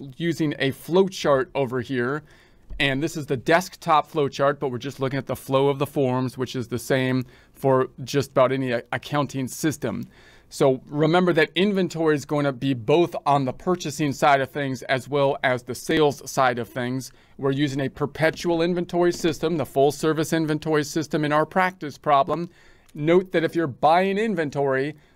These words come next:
if you buy inventory similar to you buying something from, like, an online store, like an Amazon or something like that, you would pay for the stuff that you buy when you purchase it. But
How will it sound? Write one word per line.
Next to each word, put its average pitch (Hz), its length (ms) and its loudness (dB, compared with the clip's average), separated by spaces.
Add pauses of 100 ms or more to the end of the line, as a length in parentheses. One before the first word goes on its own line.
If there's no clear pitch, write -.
(220)
if 226 200 0
you 214 140 0
buy 202 220 6
inventory 175 640 -2
similar 175 460 0
to 151 180 -4
you 143 260 -2
buying 165 300 2
something 143 460 -4
from, 139 260 -4
like, 127 160 0
an 131 180 -4
online 139 460 0
store, 135 340 0
like 123 160 0
an 120 100 -4 (100)
Amazon 131 640 0
or 127 120 -2
something 131 440 -2
like 123 220 -2
that, 151 240 2 (280)
you 160 240 0
would 190 240 4
pay 190 260 2
for 175 240 -2
the 135 120 -6
stuff 190 340 0
that 156 180 -6
you 151 120 -4
buy 160 420 4 (280)
when 160 280 -2
you 151 100 -2
purchase 151 460 -2
it. - 160 -6 (480)
But 226 320 4